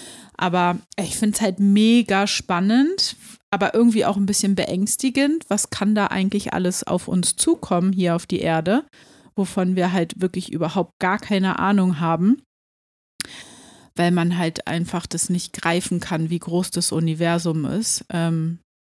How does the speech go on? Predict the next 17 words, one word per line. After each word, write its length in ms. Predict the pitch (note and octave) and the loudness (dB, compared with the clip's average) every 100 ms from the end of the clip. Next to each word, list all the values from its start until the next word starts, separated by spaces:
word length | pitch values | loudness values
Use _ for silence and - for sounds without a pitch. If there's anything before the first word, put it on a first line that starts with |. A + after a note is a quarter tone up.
| _ _ _ _ - | _ _ _ _ -18
es 80 | |
gibt 220 | - - D#3+ | -18 -12 -12
ja 80 | - | -8
eben, 280 | E3+ E3 F3+ | -8 -8 -4
wenn 80 | F3 | -2
man 140 | F3 | -2
jetzt 220 | E3+ - | -2 -4
irgendwelche 340 | F3 E3 F3 F#3+ | -6 -4 -6 -8
komischen 480 | - F3+ F3 F#3 | -4 -4 -2 -2
Videos 320 | F3+ F3 G3+ - | -2 0 0 0
sich 200 | G#3 - | -2 0
anguckt 400 | G3+ - F#3+ - | 0 0 -2 -2
oder 240 | F#3+ F#3 | 0 0
so, 220 | F#3 F3+ | 0 0
wo 60 | E3 | -2
angeblich 680 | - F3+ F3+ F3+ - F3+ - | 0 -2 -2 -4 -2 -4 -2
dann, 220 | E3+ | -2